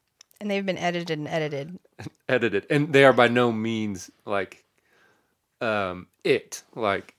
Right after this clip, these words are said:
Speaker 2: they could totally evolve. We're talking about the, how did the person of Jesus relate to people and to God? Like, there's by no means that we've answered that question in full. But we have done quite a bit of work of narrowing down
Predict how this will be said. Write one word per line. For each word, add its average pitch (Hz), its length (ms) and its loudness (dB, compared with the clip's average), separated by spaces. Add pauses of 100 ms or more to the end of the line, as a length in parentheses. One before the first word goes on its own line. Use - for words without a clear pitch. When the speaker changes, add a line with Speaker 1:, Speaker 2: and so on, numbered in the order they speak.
Speaker 2:
they 131 160 4
could 117 240 -6
totally 107 380 0
evolve. 90 320 -6
We're 110 100 -2
talking 117 220 -2
about 117 160 -6
the, 107 100 -8 (140)
how 127 340 0
did 113 160 -4
the 110 80 -8
person 110 420 -6
of 90 120 -10
Jesus 98 440 -12
relate 95 420 -10
to - 260 -10 (240)
people 101 420 -8
and 95 140 -10
to 101 100 -10
God? 92 420 -6 (600)
Like, 110 160 -4
there's 110 220 -2
by 104 140 -4
no 98 220 -8
means 95 320 -10
that 95 140 -12
we've 95 280 -12 (120)
answered 98 400 -12
that 92 180 -8
question - 420 -10
in 87 140 -14
full. 87 540 -8 (640)
But 131 180 4
we 131 220 0
have 127 440 -2
done 104 220 -6
quite 107 240 -2
a 104 40 -4
bit 98 160 -4
of 92 80 -10
work 92 320 -6
of 139 140 -8
narrowing 107 500 -2
down 92 380 -8